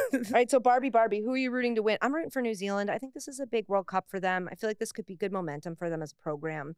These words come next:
Speaker 1: But, uh, Monday, three A M, Japan versus Spain.
Speaker 2: Ooh.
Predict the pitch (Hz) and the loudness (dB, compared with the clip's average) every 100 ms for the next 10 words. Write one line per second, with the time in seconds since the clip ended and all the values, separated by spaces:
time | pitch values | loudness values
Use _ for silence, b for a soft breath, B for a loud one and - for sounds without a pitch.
0 | - 160 _ _ - 190 196 208 254 294 | -2 -2 _ _ 0 4 4 6 4 6
1 | 233 - 254 285 269 254 233 190 202 214 | 4 2 2 4 6 6 4 2 -2 2
2 | 226 233 226 226 214 - 214 208 196 127 | 2 4 2 0 -4 0 2 4 2 -4
3 | - _ _ - 240 247 196 165 | -12 _ _ 4 8 10 8 6